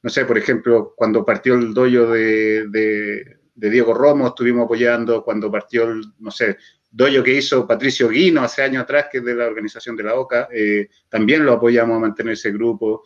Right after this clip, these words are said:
y así hemos ido apoyando diferentes grupos. Aparte de eso, lo que dice Ricardo, o sea, los miembros que están, eh, dentro del club apoyan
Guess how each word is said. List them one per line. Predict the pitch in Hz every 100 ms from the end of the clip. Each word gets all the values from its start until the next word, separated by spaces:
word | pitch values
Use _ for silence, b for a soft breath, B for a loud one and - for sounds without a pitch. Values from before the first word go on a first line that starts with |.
| b b -
y | 120
así | 127 175
hemos | 190 185
ido | 190
apoyando | 190 175 180 196
diferentes | 185 180 165 180 175
grupos. | 175 196 131 113 -
Aparte | 117 147 151 156
de | 165
eso, | 160 180 190 b b _ -
lo | 123
que | 131
dice | 143 143
Ricardo, | 127 156 147 123
o |
sea, | - 131 120 120
los | 123 110
miembros | 110 143 165 147
que | -
están, | 123 - 131 123 123 127 120
eh, | 110 110 104 110 _ _ _
dentro | - 165 160 147
del | 131 -
club | 139 147 -
apoyan | 117 135 151 147 143